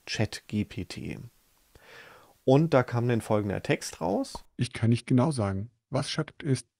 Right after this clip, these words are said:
Speaker 2: da es mir nicht bekannt ist. Es ist möglich, dass Chat ein Chatbot ist, der auf einem natural langjährigen Prozess hin mit Modell wie generative Prätraining Transformer basiert. Chat ist ein maschinelles Lernmodell,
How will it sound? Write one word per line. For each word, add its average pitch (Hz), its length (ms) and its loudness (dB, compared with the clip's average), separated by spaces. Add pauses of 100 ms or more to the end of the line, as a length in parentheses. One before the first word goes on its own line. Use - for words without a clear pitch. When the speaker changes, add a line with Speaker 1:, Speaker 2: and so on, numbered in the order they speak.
Speaker 2:
da 120 120 2
es 139 120 -2
mir 113 120 6
nicht 127 180 0
bekannt - 360 -2
ist. - 280 -8 (300)
Es 117 140 -4
ist - 220 -6
möglich, 120 580 2
dass 107 160 -4
Chat - 320 -4
ein 147 220 2
Chatbot 120 500 0
ist, - 220 -2 (180)
der 117 140 2
auf 117 140 -8
einem 139 180 4
natural 120 500 0
langjährigen 139 540 2
Prozess 151 420 -4
hin 170 180 4
mit 113 200 2
Modell 156 420 2
wie 190 160 0 (240)
generative 143 580 0
Prätraining 131 540 2
Transformer 113 560 -2
basiert. 98 460 -4 (420)
Chat - 240 -20
ist 151 220 -4
ein 147 160 4
maschinelles 107 580 0
Lernmodell, 135 560 2